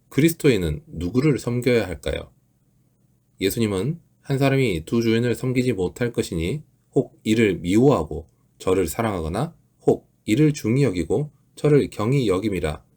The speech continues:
너희가 하나님과 재물을 겸하여 섬기지 못하느니라"라고 말씀하셨습니다.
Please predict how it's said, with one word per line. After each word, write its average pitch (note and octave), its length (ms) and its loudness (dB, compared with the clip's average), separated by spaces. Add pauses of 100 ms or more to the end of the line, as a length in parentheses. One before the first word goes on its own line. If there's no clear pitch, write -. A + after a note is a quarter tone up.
(180)
너희가 F#2 500 0 (280)
하나님과 C3+ 560 0
재물을 F2+ 480 -2 (360)
겸하여 C3+ 460 2
섬기지 C3 420 0
못하느니라"라고 G#2+ 1120 -2
말씀하셨습니다. F2+ 960 -4